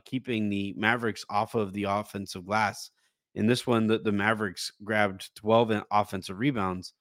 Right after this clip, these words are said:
right? Uh, and they all felt like they resulted in three-point attempts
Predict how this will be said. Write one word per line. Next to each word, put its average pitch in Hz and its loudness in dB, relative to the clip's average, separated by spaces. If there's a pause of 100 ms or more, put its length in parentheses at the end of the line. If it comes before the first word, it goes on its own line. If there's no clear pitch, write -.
(380)
right? 98 2 (220)
Uh, - -16 (240)
and 107 -4
they 98 4
all 127 8
felt 107 0
like 90 -6
they 98 0 (340)
resulted 107 2
in 92 -2
three-point 107 -2
attempts 92 -4